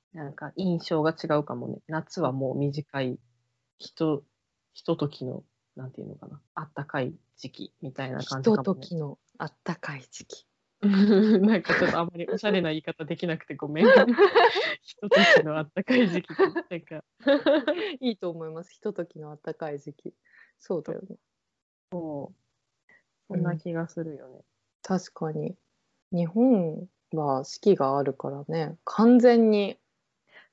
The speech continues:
Speaker 1: 夏が長いし、まあ冬も長いけど、でも春と秋もまあまあな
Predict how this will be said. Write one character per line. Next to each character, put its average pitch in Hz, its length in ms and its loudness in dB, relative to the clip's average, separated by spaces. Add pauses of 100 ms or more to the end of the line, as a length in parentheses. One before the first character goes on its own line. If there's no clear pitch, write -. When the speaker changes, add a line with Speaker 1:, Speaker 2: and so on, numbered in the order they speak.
Speaker 1:
夏 202 400 -4
が 285 160 2
長 175 380 -2
い 185 40 -4
し、 - 120 -12
ま 196 80 -4
あ 175 40 -8
冬 277 240 -2
も 277 140 0
長 170 340 -2
い 156 60 -6
け 143 160 -16
ど、 - 160 -16 (160)
で 240 60 -14
も 214 80 -10
春 320 320 -4
と 156 180 -6
秋 165 200 -10
も 139 160 -10
ま 208 340 -6
あ 233 40 -4
ま 233 240 -2
あ 147 40 -4
な 131 240 -6